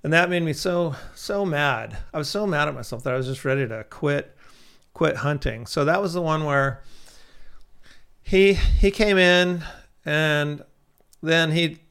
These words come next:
decided that he wasn't gonna deal with the decoy, and he started quartering away, and he was walking away. So I probably shouldn't even take the shot, but we were so far from home, and I was so desperate, and I, I might maybe get a little overconfident at times.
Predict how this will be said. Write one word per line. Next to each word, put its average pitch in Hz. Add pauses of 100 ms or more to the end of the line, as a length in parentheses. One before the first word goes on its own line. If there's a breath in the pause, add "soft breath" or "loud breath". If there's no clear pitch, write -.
decided 160
that 147
he 156
wasn't 147
gonna 139
deal 135
with 135
the 139
decoy, 131
and 139
he 135
started 143
quartering 143
away, 120 (160)
and -
he 143
was 143
walking 147
away. 123
So 202
I 208
probably 190
shouldn't 175
even 139
take 151
the -
shot, 175
but 143
we 170
were 175 (340 loud breath)
so 180
far 175
from 143
home, 156
and 139
I 139
was 139
so 160
desperate, 143
and 135
I, 127 (440)
I 139 (200)
might 175
maybe 190
get 190
a 180
little 175
overconfident 170
at 165
times. 170